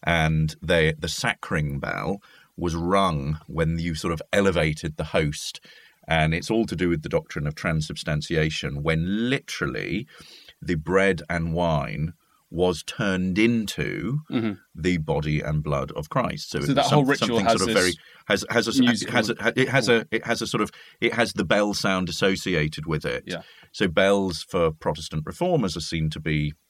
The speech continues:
Speaker 1: um, are seen to be superstitious. So there's a s-, sort of an attempt to get rid of that. It's also associated with death and
Speaker 2: Hmm.
Speaker 1: dying,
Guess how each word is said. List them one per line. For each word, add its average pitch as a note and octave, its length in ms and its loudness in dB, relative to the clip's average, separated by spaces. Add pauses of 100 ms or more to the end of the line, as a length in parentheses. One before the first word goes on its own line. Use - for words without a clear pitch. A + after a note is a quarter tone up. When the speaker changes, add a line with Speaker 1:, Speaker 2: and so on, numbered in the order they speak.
(120)
Speaker 1:
um, D#2 360 0 (280)
are F2+ 60 -6
seen E2+ 200 -2
to D#2 100 -6
be D2+ 120 -8
superstitious. - 840 -4 (280)
So F#2+ 180 2
there's E2+ 180 2
a F2 100 -6 (100)
s-, D#2 120 -8
sort E2+ 140 -4
of D#2 80 -2
an D#2+ 80 0
attempt D#2+ 420 -4
to - 80 -10
get D#2 180 -4
rid D#2+ 140 -4
of D#2 60 -4
that. F2+ 160 -2 (260)
It's A#2+ 160 -4
also D3+ 460 4
associated D#2 1160 -4 (500)
with F#2+ 600 0 (160)
death - 420 -2 (160)
and F#2+ 140 -2
Speaker 2:
Hmm. F#2 60 -6
Speaker 1:
dying, F2+ 500 -2